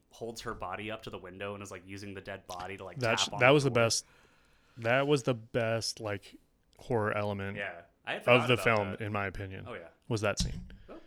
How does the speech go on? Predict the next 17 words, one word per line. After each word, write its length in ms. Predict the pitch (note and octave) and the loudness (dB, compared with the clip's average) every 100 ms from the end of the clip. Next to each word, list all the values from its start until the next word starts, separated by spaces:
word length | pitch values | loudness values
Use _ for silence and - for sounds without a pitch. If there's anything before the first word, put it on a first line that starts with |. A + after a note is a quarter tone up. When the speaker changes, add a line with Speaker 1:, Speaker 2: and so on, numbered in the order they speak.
| - - _ _ | -20 -20 _ _
Speaker 2:
Oh, 640 | A3+ F#3+ C#3 - - - - _ | 6 6 2 -4 -12 -12 -12 _
slamming 480 | - - C3+ E3+ G#3 | -4 -2 0 2 4
beers. 420 | E3 G#2 F#2+ - _ _ _ _ _ _ _ _ _ _ _ A#2 | 6 6 2 -8 _ _ _ _ _ _ _ _ _ _ _ -6
Speaker 1:
Nine 220 | C3+ A#2 G2+ | 0 2 2
point 120 | F#2+ | 0
nine 120 | D3 | -6
percent, 300 | - - C#3+ | -12 -18 -18
Speaker 2:
Um, 60 | F#2+ | -18
Speaker 1:
man. 120 | G#2 - B2+ | -20 -10 -4
Speaker 2:
yeah. 320 | C#3+ A#2+ G2 | -2 -4 -8
Speaker 1:
Um, 120 | F#2+ G2 _ - _ _ _ _ | -14 -20 _ -20 _ _ _ _
Speaker 2:
So 600 | - C#3 C3 C3 B2+ A#2+ - _ _ _ _ - | 4 6 6 4 2 -2 -10 _ _ _ _ -12
Speaker 1:
but 120 | C#3 | -8
yeah. 140 | B2+ | -4
Speaker 2:
she 160 | G#2 D#3 | 2 8
gets 160 | F3+ | 8
killed. 440 | - B2+ A#2 A2+ | 8 6 6 4